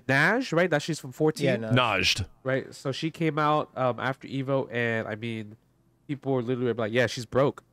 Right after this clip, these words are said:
Speaker 1: <laughs> She
Speaker 2: Really?
Speaker 1: is,
Speaker 2: Off
Speaker 1: she
Speaker 2: the
Speaker 1: is,
Speaker 2: bat already?
Speaker 1: she's so broken. She literally does so much damage. She kills you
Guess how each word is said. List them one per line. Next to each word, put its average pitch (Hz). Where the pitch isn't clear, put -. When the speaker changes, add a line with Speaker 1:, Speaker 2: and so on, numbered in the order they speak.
Speaker 1:
<laughs> 165
She 165
Speaker 2:
Really? 156
Speaker 1:
is, 147
Speaker 2:
Off 113
Speaker 1:
she 160
Speaker 2:
the 165
Speaker 1:
is, 143
Speaker 2:
bat 131
already? 104
Speaker 1:
she's 175
so 180
broken. 170
She 175
literally 185
does 165
so 156
much 156
damage. 156
She 143
kills 165
you 180